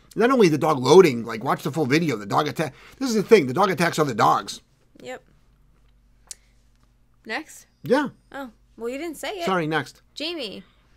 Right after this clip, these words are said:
Speaker 2: been using the e-collar, but sometimes it works and sometimes not. I've tightened the collar to where it works, but it makes my dog choke.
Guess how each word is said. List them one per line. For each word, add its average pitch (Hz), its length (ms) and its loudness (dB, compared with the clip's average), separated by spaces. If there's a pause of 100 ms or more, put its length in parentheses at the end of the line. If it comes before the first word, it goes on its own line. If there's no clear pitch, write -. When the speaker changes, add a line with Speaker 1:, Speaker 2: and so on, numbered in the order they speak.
(220)
Speaker 2:
been 247 140 -6
using 277 280 -10
the 254 120 -14
e-collar, 247 440 -6
but 214 140 -12
sometimes 254 360 -12
it - 120 -10
works 214 280 -10
and 226 100 -20
sometimes 202 400 -14
not. 269 300 -6 (120)
I've 190 140 -10
tightened 220 280 -12
the 220 60 -16
collar 196 440 -10
to 214 140 -20
where 185 140 -6
it 139 100 -10
works, - 340 -10
but - 140 -16
it 151 100 -14
makes 196 220 -16
my 202 100 -14
dog 175 260 -12
choke. - 380 -14